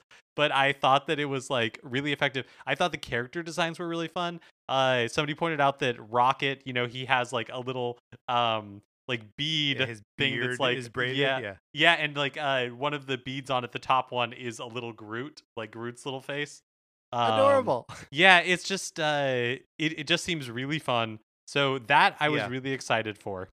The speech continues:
Speaker 2: I, I wanna stay on that for a second 'cause I, I, I'm also excited for it. I like seeing, um, the, uh,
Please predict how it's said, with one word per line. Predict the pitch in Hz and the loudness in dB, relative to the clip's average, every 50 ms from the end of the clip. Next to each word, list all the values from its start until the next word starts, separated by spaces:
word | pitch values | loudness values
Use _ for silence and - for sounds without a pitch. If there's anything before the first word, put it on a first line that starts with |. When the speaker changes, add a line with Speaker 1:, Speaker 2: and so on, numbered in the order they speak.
| _ _ _ _ _ _ _ _ _ _ _ _ _ _ _ _ - | _ _ _ _ _ _ _ _ _ _ _ _ _ _ _ _ -4
Speaker 2:
I, | 160 156 | -2 -2
I | 170 220 180 170 | 0 0 0 0
wanna | 160 175 175 170 151 | 0 0 0 0 -2
stay | - 180 165 151 | 0 2 2 2
on | 139 139 | 2 0
that | 131 127 120 - | 0 0 0 0
for | - 139 | -2 -8
a | 123 | -6
second | - 127 117 113 123 117 | -6 -6 -8 -8 -10 -10
'cause | 127 123 117 | -10 -4 -2
I, | 127 123 156 | -2 -2 0
I, | - 143 135 135 143 - 143 | 0 0 0 0 0 -2 -2
I'm | 135 139 | 0 0
also | 139 139 - 151 139 | 0 0 -2 -4 -8
excited | - - 127 117 117 117 107 | -6 -6 -6 -6 -6 -6 -10
for | - - 123 117 113 | -10 -8 -8 -6 -8
it. | 120 _ _ _ _ - - | -8 _ _ _ _ -12 -8
I | 139 143 | -6 -6
like | 143 147 156 170 175 | -4 -2 -4 -4 -4
seeing, | - - - 175 165 160 156 156 151 147 143 156 - | -6 -8 -6 -6 -6 -6 -6 -6 -6 -6 -8 -10 -10
um, | - 127 120 117 113 117 110 - | -8 -6 -6 -6 -6 -8 -10 -10
the, | 127 120 117 113 113 113 110 107 104 98 _ _ _ _ _ _ - | -8 -8 -8 -8 -8 -8 -8 -10 -10 -12 _ _ _ _ _ _ -8
uh, | 117 110 104 104 107 | -4 -4 -2 -4 -4